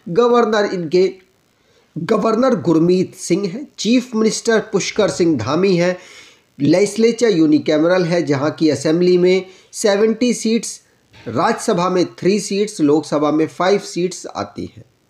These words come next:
नेशनल पार्क की बात करें तो कॉर्बेट नेशनल पार्क, गंगोत्री नेशनल पार्क, गोविंद नेशनल पार्क, नंदा देवी नेशनल पार्क, राजाजी नेशनल पार्क,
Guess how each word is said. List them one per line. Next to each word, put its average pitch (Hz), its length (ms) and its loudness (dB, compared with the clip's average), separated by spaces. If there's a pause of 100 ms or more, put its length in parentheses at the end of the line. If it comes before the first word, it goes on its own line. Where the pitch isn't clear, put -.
(280)
नेशनल 104 400 -6
पार्क 117 220 -2
की 131 100 -4
बात 131 280 -2
करें 165 300 2 (360)
तो 196 60 2
कॉर्बेट 226 560 0
नेशनल 190 380 -2
पार्क, 156 520 -2 (500)
गंगोत्री 233 720 2
नेशनल 180 380 -2
पार्क, 156 440 -2
गोविंद 196 500 2
नेशनल 165 460 0
पार्क, 147 400 -2 (400)
नंदा 196 400 0
देवी 175 340 2
नेशनल 151 380 0
पार्क, 139 420 -4
राजाजी 135 600 0
नेशनल 156 400 0
पार्क, 139 440 -4